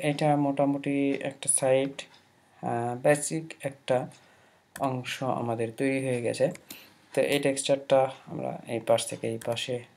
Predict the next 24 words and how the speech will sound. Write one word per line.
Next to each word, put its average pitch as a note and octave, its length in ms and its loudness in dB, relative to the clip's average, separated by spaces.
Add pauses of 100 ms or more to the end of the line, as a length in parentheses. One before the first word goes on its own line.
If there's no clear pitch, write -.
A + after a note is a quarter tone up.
(300)
হুম, C3+ 200 -10 (320)
ডুপ্লিকেট A2+ 420 -6
লেয়ার, B2+ 260 4 (1080)
ডুপ্লিকেট C3 480 -6
লেয়ার A#2 220 -2 (220)
and B2+ 180 -8
move, A#2 220 -4 (1300)
আমরা C#3+ 140 2
এটাকে B2+ 400 -2 (1080)
ডান C3 260 2
পাশে A#2 240 0
মুভ - 160 -8 (100)
করব - 200 -16 (1080)
এবং C#3+ 220 2
দেখব C#3 300 2
যেন B2 120 4 (260)
টেক্সচারটা C3 460 -4
আমাদের B2 240 -4 (500)
ঠিক D#3 140 -2 (120)
মতো - 240 -8 (100)
প্লেস - 300 -12
আপ - 100 -14 (120)
হয়, - 200 -18 (840)
ঠিক C3+ 140 -4